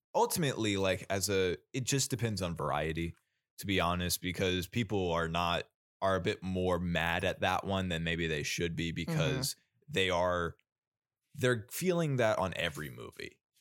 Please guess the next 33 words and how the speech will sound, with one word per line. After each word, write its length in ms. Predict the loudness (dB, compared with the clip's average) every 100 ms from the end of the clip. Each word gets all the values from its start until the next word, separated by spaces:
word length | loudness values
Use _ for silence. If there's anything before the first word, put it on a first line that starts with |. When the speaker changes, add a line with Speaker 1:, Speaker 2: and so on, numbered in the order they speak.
| _ _
Speaker 1:
Like, 240 | 0 2
it's 160 | 2 2
not 180 | 0 0
just 240 | 0 2
like 260 | 2 0 -2
you 200 | -4 0
get 200 | -2 0
the 80 | -4
Spider-Verse 600 | 0 0 0 -2 -4 -2
movies 360 | -4 -2 -4 -4
and 100 | -4
you're 140 | 0
like, 180 | 0 2
"Oh, 140 | 0
it 100 | 0
ends 220 | -2 -4
on 100 | -6
a 40 | -6
cliffhanger. 680 | -2 -2 -2 -4 -4 -4 -2
Isn't 220 | -2 -2
that 160 | -6 -4
frustrating?" 800 | -2 -2 -2 -4 -4 -4 -8 -6
It's 280 | -4 -2
like, 240 | 0 -2 -2
"Oh, 160 | -2 -2
another 380 | 0 -2 -2 -2
movie 420 | -2 -2 -2 -2
that 220 | -2 -4 -6 _ -6
didn't 240 | -6 -6 -12 -6
finish 680 | -2 0 -2 0 -2 -2 -6 _ _ -2
like 260 | 0 0
any, 260 | -2 -4 -4 -2
like 240 | -2